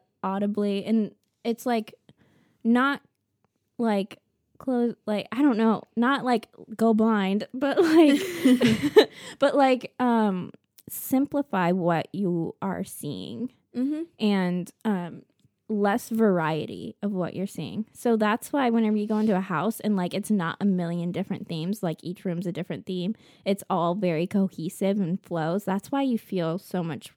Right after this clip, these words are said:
Speaker 1: more peaceful there. And, um, it, like, feels different. Um, for my house, we have, like, this texture on the walls, and it's a very common texture that people have on the walls, but for some reason, like,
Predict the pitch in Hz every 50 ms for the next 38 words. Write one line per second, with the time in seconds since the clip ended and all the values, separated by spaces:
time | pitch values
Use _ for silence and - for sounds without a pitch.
0 | _ _ 233 220 196 156 131 - - - 165 180 - - - 170 165 - - -
1 | - 208 - _ _ _ _ _ _ _ _ _ - - 202 190 180 180 175 160
2 | - - - 196 196 160 127 - - - 202 - 190 190 170 - - _ _ _
3 | _ _ _ - 214 - - _ - 226 196 185 175 147 139 160 180 - - -
4 | _ _ _ _ _ _ _ _ - - 180 - _ - - 67 80 - - _
5 | _ _ _ _ _ _ _ _ _ _ - 208 202 175 160 156 143 - - _
6 | _ _ _ _ _ _ _ _ _ _ _ _ _ _ - - - 226 208 202
7 | 226 247 254 240 202 175 156 196 - - - - 214 226 233 214 214 196 202 202
8 | 196 180 175 - - 202 - - - - - 208 - - - - - 165 160 -
9 | - - 202 196 190 180 180 - - - - - 233 - - - - - 220 190
10 | 190 185 196 - 226 208 208 247 294 330 311 - - 220 185 175 160 208 214 175
11 | 185 - - 185 180 165 - - - 208 - 196 202 175 170 175 175 165 160 151
12 | 180 - - 185 - - - 214 208 - - 214 226 247 254 226 196 185 202 185
13 | 185 185 165 156 175 -